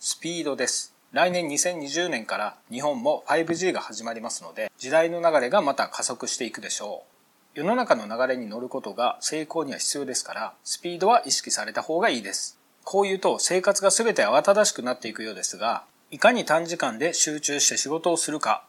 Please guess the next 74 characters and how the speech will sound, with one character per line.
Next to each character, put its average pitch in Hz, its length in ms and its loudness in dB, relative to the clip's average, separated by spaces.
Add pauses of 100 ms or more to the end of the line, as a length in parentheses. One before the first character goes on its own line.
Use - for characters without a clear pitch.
こ - 140 -2
れ 175 60 8
が 214 100 6
で 175 80 2
き 269 100 -4
れ 131 80 -2
ば - 240 6
人 156 220 -4
生 131 180 0
楽 127 240 -4
に 185 140 -4
生 139 80 -4
き 131 100 -4
る 120 80 -6
こ - 100 -12
と 117 120 -6
が 185 100 6
で 190 80 2
き - 80 -10
ま 104 140 -6
す。 - 240 -8 (240)
で 214 100 6
は、 240 120 6
ス - 140 0
ピ 220 120 -2
ー 233 40 -2
ド 240 100 6
ア - 20 8
ッ 247 60 2
プ 185 120 -2
す - 100 0
る 110 120 -6
に 110 80 -12
は 143 260 0
何 226 240 2
を 185 80 0
意 139 60 -4
識 - 180 -4
す - 140 -4
れ - 80 -6
ば 214 120 4
よ 226 140 2
い 160 60 0
の 123 80 -2
で 101 100 -8
し - 100 -2
ょ 104 100 -12
う - 20 -18
か？ - 240 -6 (320)
タ 170 140 4
イ 180 80 2
ピ 180 140 -4
ン 175 40 -6
グ 180 80 0
の 185 80 4
速 180 180 6
さ 123 140 2
で 98 100 -6
し - 100 -2
ょ 117 60 -10
う 95 60 -12
か？ - 240 -6 (400)
移 127 100 -6
動 180 180 4
の 208 120 4
ス - 140 0
ピ 165 160 0
ー - 20 -2
ド 180 100 2
で 170 80 0
し - 100 0
ょ 143 60 -2
う 110 60 -10
か？ - 220 -8